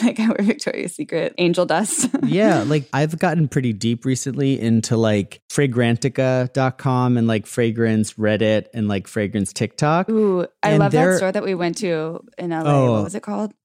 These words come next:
Speaker 2: Scent Bar.
Speaker 1: Lucky
Speaker 2: It's
Speaker 1: Scent?
Speaker 2: incredible.
Speaker 1: Oh,
Speaker 2: Well, the
Speaker 1: oh.
Speaker 2: website's Lucky Scent, but the, the store itself is called Scent Bar. But what I
Speaker 1: Mm.
Speaker 2: find interesting is that there are devotees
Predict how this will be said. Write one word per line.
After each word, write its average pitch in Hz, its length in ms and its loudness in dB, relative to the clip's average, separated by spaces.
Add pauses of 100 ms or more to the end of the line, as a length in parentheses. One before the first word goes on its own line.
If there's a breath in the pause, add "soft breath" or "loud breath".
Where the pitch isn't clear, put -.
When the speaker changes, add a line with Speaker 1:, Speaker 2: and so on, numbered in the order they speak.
(160)
Speaker 2:
Scent 117 320 -2
Bar. 147 340 2
Speaker 1:
Lucky 180 220 -2
Speaker 2:
It's 117 100 -2
Speaker 1:
Scent? 117 180 0
Speaker 2:
incredible. 101 540 -4
Speaker 1:
Oh, 180 60 2
Speaker 2:
Well, 160 160 4
the 147 100 2
Speaker 1:
oh. 143 40 2
Speaker 2:
website's 147 440 0
Lucky 117 260 -4
Scent, 107 300 -4
but 110 160 -8
the, 107 400 -4
the 110 80 -6
store 110 320 -4
itself 95 320 -4
is 98 140 -6
called 92 300 -4
Scent 92 280 -4
Bar. 135 300 0 (500 loud breath)
But 139 160 0
what 143 140 0
I 147 100 4
Speaker 1:
Mm. 127 40 -4
Speaker 2:
find 165 360 0
interesting 139 480 0
is 123 140 0
that 123 180 -2
there 127 160 4
are 160 60 4
devotees 120 1040 0